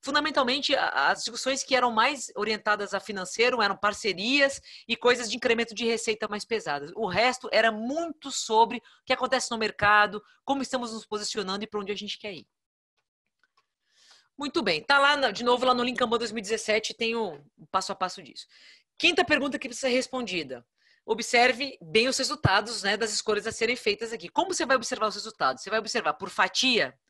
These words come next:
Ou seja, por esse pequeno incremento, você vai observar por iniciativa, por produto,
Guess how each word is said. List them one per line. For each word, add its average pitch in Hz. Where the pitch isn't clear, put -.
Ou -
seja, 180
por 202
esse 202
pequeno 226
incremento, 202
você -
vai 247
observar 226
por 214
iniciativa, 202
por 233
produto, 202